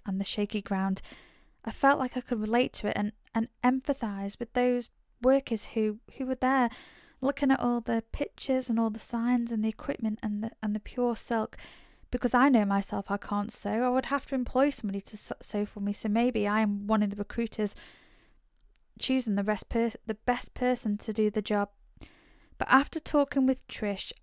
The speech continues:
I felt a moment of sadness, and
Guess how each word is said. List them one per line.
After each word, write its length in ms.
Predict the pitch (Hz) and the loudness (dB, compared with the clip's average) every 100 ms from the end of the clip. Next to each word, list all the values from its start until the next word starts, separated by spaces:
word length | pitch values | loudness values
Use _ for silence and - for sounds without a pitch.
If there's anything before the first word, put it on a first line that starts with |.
| _ | _
I 100 | 226 | -2
felt 360 | 233 - 254 - _ _ _ | -2 0 0 0 _ _ _
a 60 | |
moment 360 | 226 247 254 240 | 2 4 4 0
of 80 | 233 | -6
sadness, 760 | - - 240 - 196 190 - - - - - _ _ _ - | -4 0 0 0 -4 -4 -10 -14 -18 -20 -20 _ _ _ 0
and 360 | 226 214 214 | 2 2 0